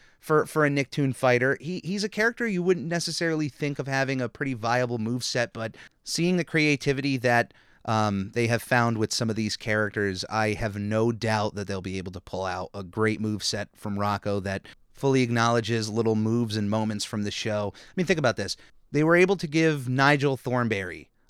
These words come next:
a viable moveset as a fighter. The fact that they made that happen means that they can make anything happen in this game. But between Nigel and Hugh, the desire for more Nicktoon parents, uh,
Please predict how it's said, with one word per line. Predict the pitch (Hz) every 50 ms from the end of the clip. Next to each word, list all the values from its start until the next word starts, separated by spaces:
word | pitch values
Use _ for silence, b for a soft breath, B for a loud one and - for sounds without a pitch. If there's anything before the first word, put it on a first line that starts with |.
| -
a | 110 117
viable | 107 107 120 123 131 127 123 120 120 113
moveset | 113 113 117 117 104 - - 113 104 104
as | 95 101
a | 95
fighter. | - - 110 104 98 90 85 85 90 B B B B B
The | -
fact | 113 - 156 170 190 -
that | - 175
they | - 185 185
made | 180 180 180 175 156
that | 170 170 180 175 135
happen | 127 117 104 98 95 104 98 95 92 - b b b b b
means | 131 139 147 147
that | 139 151 135
they | 147 139
can | - 135 131
make | 127 120 110 - b b b b - 139
anything | 151 156 156 151 - 127 113 101
happen | 110 107 98 - 110 107
in | 107 104 104
this | 104 98 - -
game. | - 110 101 98 87 80 - B B B B B B B B
But | 175 175 - - - _ _ -
between | 180 170 - 196 262 285 269 226
Nigel | 196 185 202 226 233 190 190 214 202 196 175
and | 175 165 143
Hugh, | 127 156 196 220 202 156 117 104 95 87 - b b b b b b b -
the | 151 170
desire | 147 175 175 143 123 160 170 185 196 202 196 170
for | - - 180 156
more | 147 143 139 147 151 151
Nicktoon | 143 139 139 - - - 156 147 139 139 127
parents, | 120 123 127 127 123 117 107 98 - - - - b b b b b b b b b b
uh, | 104 113 107 107 104 104